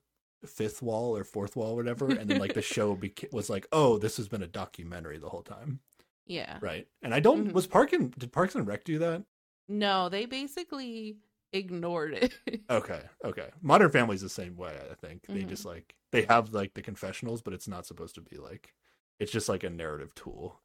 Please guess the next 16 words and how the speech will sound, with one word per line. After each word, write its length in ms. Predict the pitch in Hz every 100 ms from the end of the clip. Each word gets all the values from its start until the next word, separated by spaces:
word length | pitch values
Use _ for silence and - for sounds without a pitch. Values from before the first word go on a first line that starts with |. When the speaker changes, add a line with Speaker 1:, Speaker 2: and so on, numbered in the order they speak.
| -
Speaker 1:
not, 240 | 92 73
like, 160 | 76 87
an 60 |
Speaker 2:
Yeah. 80 | 76
Speaker 1:
actual 200 | 78 -
documentary. 420 | 87 - 98 85
Whereas 240 | 113 131 113
this 180 | 147 202
show 240 | - 143
from 160 | 143 117
the 80 | 98
start 480 | - 98 107 143 -
is 140 | 117
just, 360 | 104 104 - -
it's 160 | - 101
actually 600 | 104 104 - 104 95 87